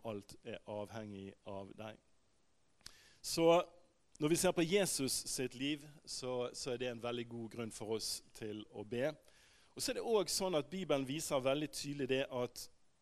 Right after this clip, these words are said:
det som er Guds vilje, det skjer ikke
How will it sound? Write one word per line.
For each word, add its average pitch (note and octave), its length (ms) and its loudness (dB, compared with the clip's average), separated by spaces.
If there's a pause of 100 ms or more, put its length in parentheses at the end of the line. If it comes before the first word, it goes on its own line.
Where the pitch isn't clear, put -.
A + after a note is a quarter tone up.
(640)
det G3 360 2
som D3 200 0
er C3+ 80 -2
Guds - 380 -2 (100)
vilje, C3 460 2 (100)
det D#3+ 320 4
skjer C#3 600 0 (100)
ikke C3 540 -4